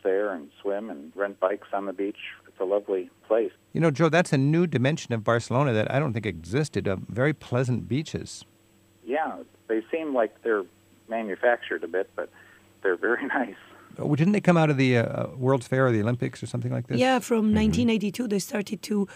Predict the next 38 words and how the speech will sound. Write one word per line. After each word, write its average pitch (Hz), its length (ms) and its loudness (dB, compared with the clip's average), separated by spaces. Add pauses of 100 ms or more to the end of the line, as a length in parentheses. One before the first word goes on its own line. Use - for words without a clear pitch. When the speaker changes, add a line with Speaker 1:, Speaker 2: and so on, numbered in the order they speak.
(140)
Speaker 3:
remodel 214 460 2
La 208 200 2
Barceloneta, 202 840 2
which 202 200 -2
is 196 120 0
the 202 100 0
closest 220 460 0
beach 196 300 -2
to 220 100 -2
the 190 80 2
city. - 400 -6
Speaker 2:
And 135 100 6
they 131 60 6
took 151 180 2
an 147 80 4
industrial 135 560 4
zone 98 460 0 (120)
Speaker 3:
Yep. 214 140 2
Speaker 2:
and 110 220 0
turned 139 180 2
it 117 100 2
into 117 300 4
a 95 60 0 (160)
luxurious 101 960 2
white 98 340 0
sandy 123 480 0
series 120 500 0
of 104 180 -8
coves 123 520 -2
and 104 100 -2
beaches. 120 500 -4
Speaker 4:
And 90 100 2
Barcelona, 92 460 2
again, 92 360 0
is 82 160 -4
facing 87 420 0
the 78 80 0
sea. 69 260 -4